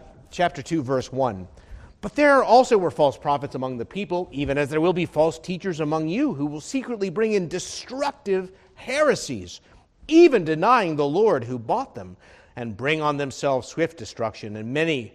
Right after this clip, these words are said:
many will follow their destructive ways, because of whom the truth will be blasphemed."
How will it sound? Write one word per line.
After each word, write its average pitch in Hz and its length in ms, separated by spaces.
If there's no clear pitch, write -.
many 214 540
will 233 200
follow 202 500
their 135 220
destructive 131 600
ways, 110 440
because 110 380
of 107 80
whom 110 200
the 101 60
truth 104 300
will 98 80
be 95 100
blasphemed." 87 720